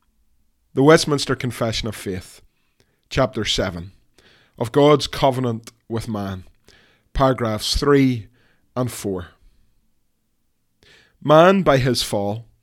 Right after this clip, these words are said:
having made himself uncapable of life by that covenant,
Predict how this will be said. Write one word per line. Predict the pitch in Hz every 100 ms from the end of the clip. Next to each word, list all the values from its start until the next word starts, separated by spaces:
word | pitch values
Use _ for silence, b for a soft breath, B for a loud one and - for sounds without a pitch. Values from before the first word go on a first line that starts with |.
| _ _ _
having | - 131 139 135
made | 160 180
himself | 202 185 139 117 113 -
uncapable | 120 120 117 - 175 156 151 135 113
of | 107 117
life | 135 147 107 - -
by | 110 131 131
that | 117 107 -
covenant, | - 160 127 101 -